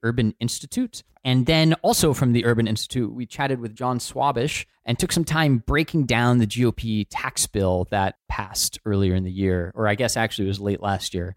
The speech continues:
The next episode after that was the Austrian take on the boom and bust cycle, which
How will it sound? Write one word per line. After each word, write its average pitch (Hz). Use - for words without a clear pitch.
The 147
next 143
episode 139
after 127
that 208
was 139
the -
Austrian 151
take 151
on 131
the 104
boom 135
and 113
bust -
cycle, 156
which 113